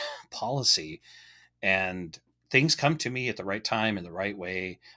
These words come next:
Literally, I'll hang up with somebody and somebody else will call just at that moment. And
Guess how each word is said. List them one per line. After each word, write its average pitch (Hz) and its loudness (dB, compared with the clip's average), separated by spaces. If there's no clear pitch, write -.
Literally, 120 2
I'll 95 4
hang 113 0
up 110 -4
with 101 0
somebody 95 0
and 104 -2
somebody 110 2
else 95 -4
will 92 -8
call 90 -6
just - -6
at 92 -12
that 90 -12
moment. 92 -12
And 90 -16